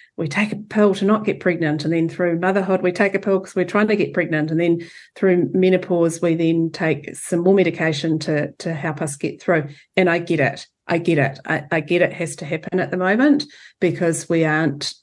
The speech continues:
we aren't living, um, a life, we aren't living in, within institutions and within a society that supports us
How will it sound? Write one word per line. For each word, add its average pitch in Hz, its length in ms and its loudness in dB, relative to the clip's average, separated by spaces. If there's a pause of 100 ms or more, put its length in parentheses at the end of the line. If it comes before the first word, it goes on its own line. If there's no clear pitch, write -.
(120)
we 160 140 4
aren't 160 260 0
living, 160 600 0 (280)
um, 151 360 -2
a 160 80 -2
life, 147 520 -2 (680)
we 180 100 4
aren't 170 200 2
living 175 280 2
in, 156 220 0
within 165 260 2
institutions 165 960 -2
and 151 220 -2
within 160 240 0
a 170 60 -2
society 156 680 -4
that 139 200 0
supports - 520 -4
us 285 300 0